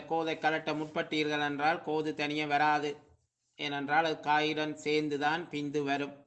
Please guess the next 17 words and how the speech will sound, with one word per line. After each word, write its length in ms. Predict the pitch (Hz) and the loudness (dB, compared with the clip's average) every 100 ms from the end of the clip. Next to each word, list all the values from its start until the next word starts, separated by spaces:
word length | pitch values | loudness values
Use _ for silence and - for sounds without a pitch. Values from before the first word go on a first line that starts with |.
| _ _ _ _ _ _ _ _ _ - | _ _ _ _ _ _ _ _ _ 0
ஆனால் 280 | 165 170 160 | 4 8 8
அதே 220 | 160 190 196 | 8 4 2
புளியம்பழம் 680 | 180 170 170 160 160 160 143 | 0 2 2 2 2 2 2
பழுத்த 400 | 165 190 190 180 | 2 2 -2 0
பின் 220 | 156 - - _ _ _ _ _ _ _ _ _ _ _ _ _ 170 | 0 -2 -8 _ _ _ _ _ _ _ _ _ _ _ _ _ -4
நீங்கள் 340 | 175 165 165 160 | 0 2 2 4
அதை 240 | 160 160 | 4 4
எடுத்து 380 | 160 175 170 170 165 | 4 0 -2 0 0
அந்த 180 | 160 151 | 2 2
ஓட்டை 280 | 170 165 165 | 2 0 0
உடைத்தால், 520 | 165 185 - 160 170 | 2 0 2 4 4
ஓடு 260 | 160 175 175 | 4 0 0
தனியே 340 | 156 160 175 165 | -2 -2 -2 0
வரும், 300 | 156 160 180 | 0 -2 -4
புளியம்பழம் 600 | 170 160 151 151 156 147 | -2 0 0 0 0 0
தனியே 280 | 156 151 151 | -2 0 0
இருக்கும். 380 | 147 147 151 | -2 -2 -6